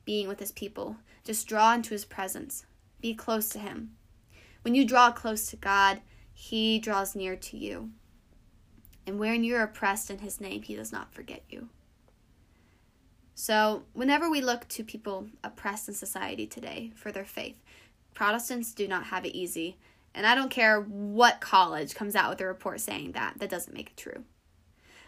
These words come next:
Because we see the oppression in the Bible and we see the oppression today. Why? Because it was foretold. And Jesus said it wasn't going to get better.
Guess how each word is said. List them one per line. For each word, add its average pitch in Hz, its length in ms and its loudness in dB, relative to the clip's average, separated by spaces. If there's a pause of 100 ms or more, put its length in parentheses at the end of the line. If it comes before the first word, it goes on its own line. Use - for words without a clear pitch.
Because 220 340 2
we 220 100 0
see 240 300 2
the 220 140 2
oppression 208 400 -4
in 185 100 -4
the 185 60 -8
Bible 185 280 0
and 185 80 -4
we 196 100 -4
see 196 200 -6
the 190 140 -2
oppression 190 420 -8
today. 185 260 -6
Why? 208 400 4 (460)
Because 208 300 -4
it - 80 -4
was 214 120 -6
foretold. 180 540 -8 (760)
And 202 120 -8
Jesus 202 340 -2
said - 420 -4
it - 140 -12
wasn't 202 260 -8
going - 160 -10
to - 60 -12
get - 160 -12
better. - 340 -12